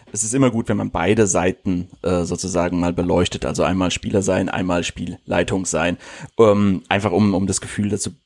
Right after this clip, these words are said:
zu bekommen. Es ist, wie funktioniert's von beiden Seiten? Und wenn man sich da als Spielleiter mal dran wagt, gibt's ja zum Glück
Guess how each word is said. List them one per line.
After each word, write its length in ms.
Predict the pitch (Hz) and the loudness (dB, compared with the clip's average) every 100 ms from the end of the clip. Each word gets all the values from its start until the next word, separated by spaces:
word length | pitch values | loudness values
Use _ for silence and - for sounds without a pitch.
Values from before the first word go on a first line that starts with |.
| - | -8
zu 120 | 87 | -6
bekommen. 480 | 92 - 92 90 90 | -6 -4 -2 -2 -4
Es 120 | 85 | -6
ist, 380 | - - - - _ - - - _ _ _ _ | -6 -8 -10 -12 _ -18 -18 -18 _ _ _ _
wie 240 | - - 120 | -14 -4 0
funktioniert's 380 | 139 127 120 - | 0 2 2 0
von 100 | 98 | -2
beiden 280 | 92 90 | -2 -4
Seiten? 400 | 92 87 85 90 - - - | -2 -2 -2 -6 -12 -16 -16
Und 100 | - | -4
wenn 160 | 95 120 | 2 4
man 140 | 127 | 4
sich 100 | 120 | 2
da 100 | - | 2
als 120 | 117 - | 2 0
Spielleiter 380 | 123 127 117 | 2 2 2
mal 140 | 107 92 | 2 0
dran 300 | - 82 143 | 0 0 4
wagt, 320 | 151 165 - - - | 2 0 -6 -20 -6
gibt's 220 | 147 - | -6 0
ja 140 | 139 135 | 0 0
zum 220 | - 104 | -4 -4
Glück 360 | 120 165 - | -2 -4 -6